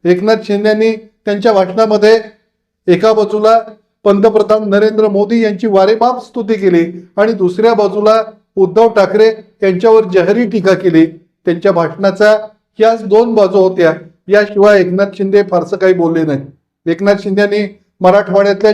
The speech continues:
शेतकऱ्यांचा प्रश्न काढला आणि शेतकऱ्यांना आम्ही मदत करणार आहोत हे सांगितलं. शेतकऱ्यांसाठी मदत हेच आमचं धोरण आणि तेच आमचं तोरण वगैरे वगैरे एकनाथ शिंदे बोलले, परंतु शेतकऱ्यांसाठी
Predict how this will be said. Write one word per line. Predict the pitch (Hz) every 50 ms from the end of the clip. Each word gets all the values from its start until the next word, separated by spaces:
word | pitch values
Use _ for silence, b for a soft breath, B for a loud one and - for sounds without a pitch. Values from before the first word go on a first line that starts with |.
| 208
शेतकऱ्यांचा | - 180 180 180 - 202 202 208 202 190 220
प्रश्न | 202 190 196 190 180 190
काढला | 208 196 208 202 190 202 214 214 208 - - _ _ _ _ -
आणि | 190 202 202
शेतकऱ्यांना | 180 208 190 180 - 214 208 202 208 202 208 208
आम्ही | 196 196 208
मदत | 202 185 185 185 214 214 -
करणार | - 220 208 208 208 208
आहोत | 202 202 202 202 -
हे | 196 196
सांगितलं. | 180 202 190 185 190 185 180 185 175 170 165 170 B B B B B
शेतकऱ्यांसाठी | - - 185 180 180 180 214 208 208 208 208 196 - 202 202 190 185 220
मदत | 208 185 190 190 214 214 214 214 208 - _ _ _ -
हेच | 220 226 226
आमचं | 226 208 202 196 226 220 202
धोरण | 196 185 196 208 214 214 214
आणि | 202 202 202 196 202 208
तेच | 208 220 214 214
आमचं | 202 202 202 220
तोरण | 202 208 208 196 202 208 202 190 180 - - - _ _ _
वगैरे | 180 180 185 196 214 214 214
वगैरे | 208 208 202 214 214 208 208 - - _ - 180
एकनाथ | 180 190 196 208 190 180
शिंदे | 202 190 190 196 202
बोलले, | 180 170 180 196 196 196 180 175 180 175 175 - - _ _
परंतु | - 180 185 190 185 190 185 233 220
शेतकऱ्यांसाठी | 214 - 170 160 160 - 202 202 202 202 196 190 - - 180 170 165 - 202 214 220